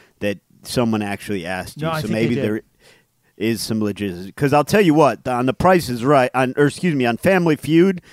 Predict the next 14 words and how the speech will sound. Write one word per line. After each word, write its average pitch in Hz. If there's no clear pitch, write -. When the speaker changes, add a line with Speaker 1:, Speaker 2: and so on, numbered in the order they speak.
Speaker 1:
they're 131
making 131
it 104
up. 82
I 151
know 147
that 120
for 113
a 92
fact. 104
They 165
did 156
not, 139
uh, 104